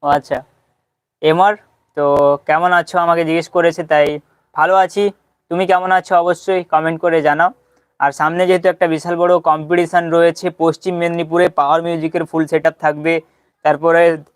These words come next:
দেব মিউজিকের, মানে শুভদীপ মিউজিকের দুটো সেটআপ থাকবে, একসাথে নাকি বাজাবে যেটা শুনলাম। আর এখন চারিদিকেই খবরটা প্রায় পাচ্ছ হয়তো গ্রুপে টুপে, তো তাও তোমাদেরকে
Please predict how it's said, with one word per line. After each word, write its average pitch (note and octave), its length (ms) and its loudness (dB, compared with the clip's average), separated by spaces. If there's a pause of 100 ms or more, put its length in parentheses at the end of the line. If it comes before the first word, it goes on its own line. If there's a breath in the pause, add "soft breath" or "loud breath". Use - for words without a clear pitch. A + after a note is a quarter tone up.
(240)
দেব F3+ 160 4 (100)
মিউজিকের, F#3 520 0 (160)
মানে D3 160 -2 (200)
শুভদীপ F3+ 500 0
মিউজিকের F3 460 -2 (760)
দুটো D#3 280 0 (100)
সেটআপ F3 280 0 (120)
থাকবে, D#3 280 0 (160)
একসাথে D#3+ 300 -2 (100)
নাকি E3 220 0 (200)
বাজাবে D#3+ 360 -2 (360)
যেটা D3 160 0 (120)
শুনলাম। E3+ 340 0 (280)
আর C#3+ 160 2
এখন F#3+ 200 -4 (400)
চারিদিকেই F#3+ 520 2
খবরটা F3+ 360 0 (100)
প্রায় F3 260 2 (640)
পাচ্ছ F3+ 260 -2 (180)
হয়তো F3+ 280 0 (100)
গ্রুপে E3+ 320 0
টুপে, F3 220 -2 (460)
তো D3 40 -2 (160)
তাও F3+ 140 2 (100)
তোমাদেরকে G3 320 2